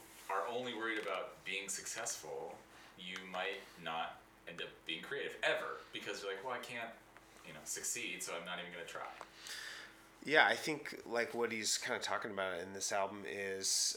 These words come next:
Speaker 2: uh, the, the truth about capitalism, which is that it, it promotes sustainable mediocrity.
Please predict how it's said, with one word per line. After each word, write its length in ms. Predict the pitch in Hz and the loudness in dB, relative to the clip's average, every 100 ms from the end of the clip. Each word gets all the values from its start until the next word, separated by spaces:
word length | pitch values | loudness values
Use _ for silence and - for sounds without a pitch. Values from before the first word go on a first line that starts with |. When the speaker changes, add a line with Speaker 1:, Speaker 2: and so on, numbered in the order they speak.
| - | 2
Speaker 2:
uh, 560 | 98 90 87 82 80 76 - - - - - - - - - - - - - - - | 2 4 2 2 0 -2 -6 -12 -20 -20 -18 -12 -12 -14 -20 -20 -18 -16 -14 -14 -8
the, 140 | 120 117 117 | -6 -6 -2
the 80 | 127 | 0
truth 360 | 123 - 135 123 | 2 4 4 4
about 240 | 104 92 | 4 4
capitalism, 720 | - 135 - 98 85 85 92 87 | 4 2 2 -2 -2 -2 -4 -4
which 200 | 92 98 | -2 -2
is 120 | 87 | -2
that 120 | 98 90 | -2 -2
it, 240 | 95 - - - - - - - - - - - | -2 -6 -14 -18 -18 -18 -16 -18 -18 -20 -10 -4
it 160 | 107 | -2
promotes 800 | - 110 101 101 98 - - - - - - - | 0 0 0 0 0 2 2 2 -4 -18 -8 2
sustainable 680 | - 110 - 104 98 98 90 | 4 4 4 2 -2 -2 -4
mediocrity. 960 | 87 82 80 120 - - 82 78 85 | -6 -2 4 6 4 0 -2 -2 -2